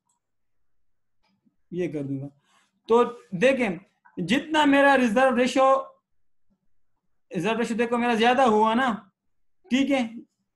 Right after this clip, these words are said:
तो मनी मल्टीप्लायर मेरा कम आएगा। तो money multiplier जब मेरा कम होगा, तो मैं आगे ज्यादा transfer करूंगा और कम, कम अपने पास कम रखूंगा। ठीक है,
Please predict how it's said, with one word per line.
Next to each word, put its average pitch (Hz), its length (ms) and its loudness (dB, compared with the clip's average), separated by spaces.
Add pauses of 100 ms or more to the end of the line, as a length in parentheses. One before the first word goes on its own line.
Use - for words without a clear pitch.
(180)
तो 202 100 -2
मनी 240 220 4
मल्टीप्लायर 254 520 0
मेरा 262 220 2
कम 277 260 0
आएगा। 254 540 0 (300)
तो 208 80 -2
money 277 280 4
multiplier 254 540 0
जब 247 140 0
मेरा 240 260 2
कम 254 240 -2
होगा, 226 500 0
तो 226 160 -8
मैं 220 140 -4
आगे 226 260 -2
ज्यादा 226 240 -2
transfer 233 420 -6
करूंगा 233 340 -2
और 196 180 -2
कम, 214 180 -6
कम - 380 -8
अपने 214 240 -4
पास 226 420 -2
कम 214 160 -2
रखूंगा। 156 380 -4
ठीक 262 300 -2
है, 269 220 -4